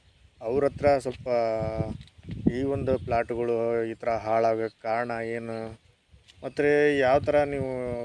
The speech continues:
ಒಂದು ಶುಂಠಿ ಈ ಥರ ಒಂದು ಬರ್ಲಿಕ್ಕೆ, ಈ ಥರ ಒಂದು ರೋಗ ಬರೋಕೆ ಯಾವ ಥರ ಒಂದು ಮೆಥಡನ್ನು ಯೂಸ್ ಮಾಡಿ ನೀವು ಒಂದು, ಆ, ಬೆಳೆದ್ರಿ ಶುಂಠಿ ಅಂತೇಳಿ ಒಂದು ವಿಚಾರಣೆ ಮಾಡಿದಾಗ, ಆ, ಕೆಲವೊಂದಿಷ್ಟು ಅಂಶಗಳು,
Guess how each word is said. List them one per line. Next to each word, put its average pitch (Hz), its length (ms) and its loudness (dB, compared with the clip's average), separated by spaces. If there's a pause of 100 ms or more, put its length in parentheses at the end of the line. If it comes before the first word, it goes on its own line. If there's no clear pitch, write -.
ಒಂದು 117 200 -6
ಶುಂಠಿ 117 300 -6 (600)
ಈ 127 40 0
ಥರ - 160 -4
ಒಂದು 120 340 0
ಬರ್ಲಿಕ್ಕೆ, 135 540 0
ಈ - 20 -4
ಥರ 139 160 -4
ಒಂದು 131 280 0
ರೋಗ 131 260 4
ಬರೋಕೆ 131 600 4
ಯಾವ 123 240 0 (180)
ಥರ 143 80 2
ಒಂದು 139 260 -2
ಮೆಥಡನ್ನು 135 580 -2
ಯೂಸ್ 127 260 -2
ಮಾಡಿ 131 280 -2
ನೀವು 120 240 -4
ಒಂದು, 113 280 0 (680)
ಆ, 110 280 -6
ಬೆಳೆದ್ರಿ 120 520 4
ಶುಂಠಿ 117 320 0
ಅಂತೇಳಿ 151 400 0
ಒಂದು 127 480 0 (440)
ವಿಚಾರಣೆ 165 400 8
ಮಾಡಿದಾಗ, 151 460 6 (720)
ಆ, 127 240 -2 (120)
ಕೆಲವೊಂದಿಷ್ಟು 147 480 0
ಅಂಶಗಳು, 143 480 2